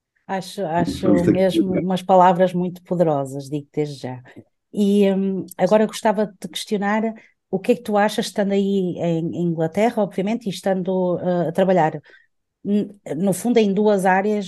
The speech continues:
Speaker 1: distintas, mas que se complementam, como a comunicação externa e a comunicação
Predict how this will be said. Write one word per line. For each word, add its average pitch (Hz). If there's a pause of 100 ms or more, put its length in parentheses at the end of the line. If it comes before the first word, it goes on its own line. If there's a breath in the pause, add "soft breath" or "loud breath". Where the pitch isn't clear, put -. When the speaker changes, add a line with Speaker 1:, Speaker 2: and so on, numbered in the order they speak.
(120)
Speaker 1:
distintas, 214
mas 175
que -
se -
complementam, 190
como 175
a 165
comunicação 165 (280)
externa 170
e 160
a 165
comunicação 170